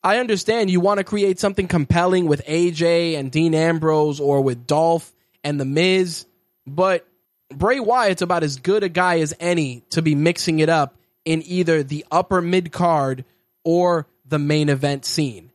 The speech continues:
period. Going in there and putting on these fucking, you know, paint-by-numbers matches with Randy Orton is doing no one any favors. Not Randy, and definitely not fucking Bray Wyatt.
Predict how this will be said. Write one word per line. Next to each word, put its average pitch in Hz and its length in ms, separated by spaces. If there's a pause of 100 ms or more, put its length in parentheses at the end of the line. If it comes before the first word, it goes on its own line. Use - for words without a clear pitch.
(280)
period. 143 580 (380)
Going 226 360
in 220 120
there 220 180
and 175 120
putting 214 240
on 208 140
these 190 180
fucking, 175 640 (440)
you 180 140
know, 156 180
paint-by-numbers 175 960
matches 160 420
with 147 160
Randy 156 320
Orton 165 480 (120)
is 143 220
doing 165 540
no 143 300
one 175 260
any 160 280
favors. 147 580 (160)
Not 147 320
Randy, 214 480 (240)
and 139 240
definitely 190 720
not 156 420 (460)
fucking 151 480 (220)
Bray 127 440 (280)
Wyatt. 101 680